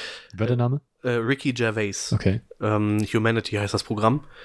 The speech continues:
Speaker 2: Äh, ist schwierig zu verstehen, weil er einfach so, ne, Water und, äh, Humanity.
Speaker 1: Oh Gott.
Speaker 2: Ich hasse dieses britische Cockney-Englisch-Zeug. Schrecklich. Aber m-, mit Untertiteln geht's, so.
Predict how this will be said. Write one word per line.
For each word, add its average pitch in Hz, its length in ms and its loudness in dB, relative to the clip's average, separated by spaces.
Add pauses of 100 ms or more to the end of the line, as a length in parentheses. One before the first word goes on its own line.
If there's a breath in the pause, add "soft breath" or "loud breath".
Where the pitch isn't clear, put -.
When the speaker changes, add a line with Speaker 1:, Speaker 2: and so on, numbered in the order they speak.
(260 loud breath)
Speaker 2:
Äh, 120 200 0
ist 117 80 -2
schwierig 147 360 -2
zu - 80 -4
verstehen, 131 420 0
weil 117 120 0
er 113 100 2
einfach 113 280 -2
so, 110 300 0
ne, 117 180 2
Water 113 800 0 (380)
und, 107 400 2
äh, 110 220 2
Humanity. 117 640 0 (240 loud breath)
Speaker 1:
Oh 104 100 4
Gott. 90 180 0
Speaker 2:
Ich - 240 -2
hasse 135 240 2
dieses 104 280 -4
britische 110 920 0 (200)
Cockney-Englisch-Zeug. 113 1600 0 (420 loud breath)
Schrecklich. - 500 -4
Aber 120 280 0 (100)
m-, 120 240 -4
mit 123 180 4
Untertiteln 117 400 0
geht's, 113 380 0
so. 123 280 2